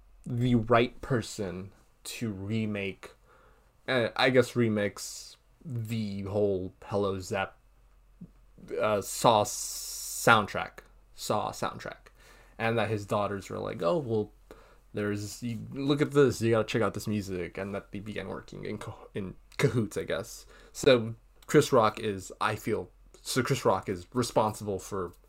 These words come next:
bringing that in as well. Chris Rock's responsible for a lot of this film, and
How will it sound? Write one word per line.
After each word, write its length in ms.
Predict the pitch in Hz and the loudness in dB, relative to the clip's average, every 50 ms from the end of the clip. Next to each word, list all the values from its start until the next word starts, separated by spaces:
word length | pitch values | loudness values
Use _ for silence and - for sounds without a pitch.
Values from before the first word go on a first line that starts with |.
| - - - - - - - - - | -20 -20 -20 -20 -20 -20 -20 -12 -2
bringing 480 | - 135 127 120 113 104 95 95 95 95 | 2 2 4 4 4 2 0 -2 -2 -2
that 220 | 107 98 95 92 | 0 0 0 0
in 140 | 98 95 95 | -2 -4 -6
as 200 | 98 95 - - | -6 -8 -6 -4
well. 320 | 113 104 92 90 - - - - - - - | -2 -2 -2 -4 -6 -10 -18 -20 -20 -18 -6
Chris 160 | - 196 190 | -2 2 4
Rock's 180 | 240 247 - - | 4 4 4 4
responsible 400 | 123 117 - 131 120 - 120 107 | 0 0 0 0 0 2 0 0
for 160 | - - 117 | 0 0 -2
a 80 | - 107 | 0 0
lot 460 | 110 107 107 107 101 104 110 113 110 | 0 0 0 0 2 4 4 4 4
of 140 | 104 95 98 | 4 2 -2
this 200 | 98 92 - - | -6 -8 -8 -8
film, 280 | - 85 80 92 98 | -8 -8 -8 -8 -8
and 300 | 101 107 107 104 104 101 | -8 -6 -4 -4 -6 -6